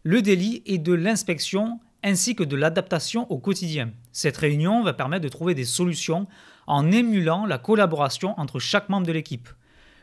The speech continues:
Lorsqu'un membre déclare avoir des problèmes, cela veut tout simplement dire qu'il a besoin d'aide pour le résoudre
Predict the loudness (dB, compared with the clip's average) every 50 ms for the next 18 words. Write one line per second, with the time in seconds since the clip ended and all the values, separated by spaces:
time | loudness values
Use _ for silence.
0 | _ _ 0 2 2 2 2 2 2 4 4 4 4 2 2 0 -2 -2 0 0
1 | 2 2 2 2 0 -2 -2 -2 -4 -4 -4 -2 0 2 2 2 2 0 -2 -4
2 | -6 -2 0 2 2 2 2 0 -2 -4 -6 -4 -2 0 0 0 0 0 0 0
3 | 0 -2 -2 -2 -2 -2 -2 0 2 2 2 2 0 0 0 0 -2 -2 -4 -4
4 | -4 -2 -2 -2 -4 -6 -4 -6 -6 -6 -6 -10